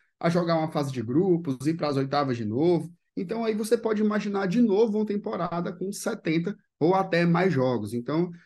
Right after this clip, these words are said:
é importante ter jogadores pra poder fazer esse rodízio, né? Isso vai acontecer. Isso vai acontecer. Fortaleza vai estrear agora, é, num ritmo de Campeonato Cearense, Copa do Nordeste, já com jogo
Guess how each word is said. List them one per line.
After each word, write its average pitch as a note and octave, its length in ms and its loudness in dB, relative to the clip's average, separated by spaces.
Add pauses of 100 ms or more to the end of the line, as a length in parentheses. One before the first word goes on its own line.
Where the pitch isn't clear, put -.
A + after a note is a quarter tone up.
(220)
é G#3 100 0
importante B3 760 2
ter E3+ 180 2
jogadores C#3 760 -4
pra G#3+ 140 -6
poder A3+ 240 0
fazer F#3+ 400 0
esse A#3 180 0
rodízio, G#2+ 460 0
né? B2+ 180 -6
Isso G#3+ 240 -2
vai E3+ 260 2
acontecer. A2 500 -8 (640)
Isso F#4 160 -4
vai E3+ 160 2
acontecer. A2+ 480 -8 (260)
Fortaleza A3 420 2
vai G#3+ 160 0
estrear D3 460 0
agora, A2+ 480 -2 (320)
é, B2+ 260 2
num D#3 200 6
ritmo E3+ 420 2
de C3+ 240 -2
Campeonato C#3+ 600 -2
Cearense, C3+ 540 0
Copa C#3 240 -2
do C3+ 80 0
Nordeste, C3 600 0 (280)
já F3+ 280 2
com A#3 200 0
jogo A3 560 2